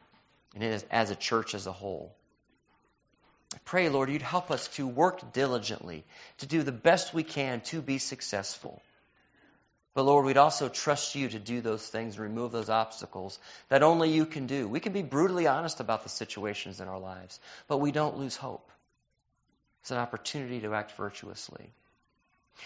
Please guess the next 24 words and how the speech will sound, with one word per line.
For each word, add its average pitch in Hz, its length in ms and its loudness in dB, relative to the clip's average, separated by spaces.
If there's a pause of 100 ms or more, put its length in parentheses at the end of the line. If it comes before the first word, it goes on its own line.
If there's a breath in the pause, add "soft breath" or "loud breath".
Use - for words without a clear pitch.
(160 loud breath)
And 143 160 4
God, 139 220 12
thank 160 200 6
you 143 60 -2
so 147 200 4
much 139 240 6
that 123 100 -4
even 156 240 2
in 151 120 4
our 131 80 8
deficiencies, 107 840 0
you've 131 200 -4
taken 156 360 -4
into 143 180 -8
consideration 123 920 -4 (440 soft breath)
when 113 140 -6
you've 107 160 -2
laid 113 180 2
out 110 160 2
your 117 80 -6
plan 98 320 -10
for 90 180 -8
our 87 100 -8
lives. 90 540 -12